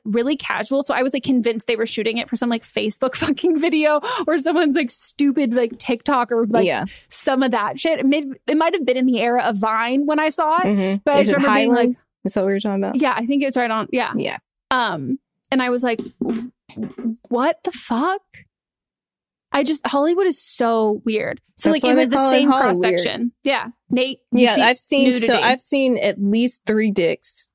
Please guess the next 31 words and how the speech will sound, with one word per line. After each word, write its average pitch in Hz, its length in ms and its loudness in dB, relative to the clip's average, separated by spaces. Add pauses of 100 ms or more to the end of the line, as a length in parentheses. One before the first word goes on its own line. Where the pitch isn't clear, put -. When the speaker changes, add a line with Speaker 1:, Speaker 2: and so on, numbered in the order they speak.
Speaker 2:
just 185 300 -2
walking 180 340 0
down 170 220 0
the 165 100 0
street 139 440 -4 (260)
right 165 320 -2
there 170 160 0
on 160 140 -2
Highland. 113 500 -6 (260)
Speaker 1:
Mm-hmm. 254 260 0 (720)
But 311 140 -4
the, 302 180 -2 (100)
you 277 80 0
know 285 40 2
what 302 100 -2
the 294 40 -2
best 269 240 -2
part 247 160 0
is? 233 120 0
They 247 80 0
always 254 300 0
have - 100 -6
the 381 80 0
best - 260 0
billboards 254 500 0
and 269 60 0
always 254 180 0
have 254 140 0
the 240 80 0
latest, 240 500 -2
like, 233 280 -2